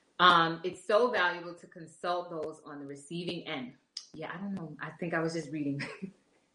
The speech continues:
It's an inside joke. <laughs> It was words. <laughs> Just words were happening. Um, "It's so valuable to consult those on the receiving end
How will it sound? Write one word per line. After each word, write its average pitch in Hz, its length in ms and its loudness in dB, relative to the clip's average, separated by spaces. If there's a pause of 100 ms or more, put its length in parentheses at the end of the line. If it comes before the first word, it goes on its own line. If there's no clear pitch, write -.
(640)
It's - 20 -4
an 160 60 0
inside 165 440 2
joke. 135 320 -6
<laughs> - 60 -2
It 214 120 2
was 165 200 -10
words. 151 420 -4 (120)
<laughs> 247 160 0
Just 240 240 -2
words 190 280 6
were 180 80 0
happening. 165 440 -2 (640)
Um, 240 340 6
"It's 277 220 -2
so 311 300 2
valuable 262 540 -8
to - 80 -14
consult 220 640 -10
those 196 280 -10 (400)
on 202 80 -12
the 196 80 -12
receiving 208 580 -8
end 170 340 -10